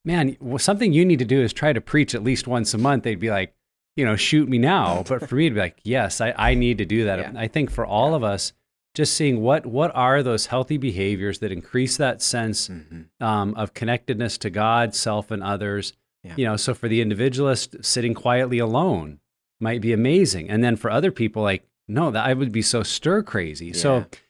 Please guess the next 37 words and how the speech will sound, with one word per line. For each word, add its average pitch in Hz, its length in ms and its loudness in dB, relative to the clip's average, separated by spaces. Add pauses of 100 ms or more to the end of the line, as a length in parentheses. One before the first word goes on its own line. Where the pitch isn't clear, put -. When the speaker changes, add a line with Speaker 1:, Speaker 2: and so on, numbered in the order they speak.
(160)
Speaker 1:
having 180 320 2
that 135 180 0
freedom 135 420 0
to 117 60 0
know 113 240 2
this, 127 280 0
this - 280 0
is 202 120 2
a 156 60 0
place - 380 0
I 120 220 0
can 123 260 -4
go 98 420 -2 (340)
when 120 160 -2
I'm, 107 360 0
when 113 140 -2
I'm 110 120 0
seeing 165 400 2
those 131 200 2
swirling 127 640 2
eddies 113 320 2
in 117 120 2
my 110 120 2
life, 98 400 -2
I'm 104 160 -4
Speaker 2:
Mm-hmm. 101 60 -2
Speaker 1:
realizing 131 460 2
I'm 104 100 0
triggered 123 380 0
back 113 280 0
into 120 100 -4
some 110 160 -6
of 110 60 -2
those 104 120 -2
old 101 180 -4
patterns. 101 500 -2
Speaker 2:
Yeah. 80 200 -18